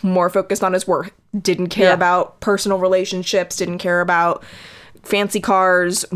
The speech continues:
Speaker 1: clothes that, you know, didn't have holes in them and shit like that.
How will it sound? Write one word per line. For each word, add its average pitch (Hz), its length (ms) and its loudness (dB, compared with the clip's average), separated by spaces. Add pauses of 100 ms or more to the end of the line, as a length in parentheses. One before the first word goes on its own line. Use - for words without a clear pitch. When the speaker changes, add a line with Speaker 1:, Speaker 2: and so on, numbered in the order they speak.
(220)
Speaker 1:
clothes 196 420 2
that, 185 240 2
you 190 80 0
know, 185 200 2
didn't 180 260 0
have 175 200 0
holes 185 260 2
in 175 100 0
them 170 340 0
and 170 180 -2
shit - 180 -4
like 160 160 -4
that. - 220 -4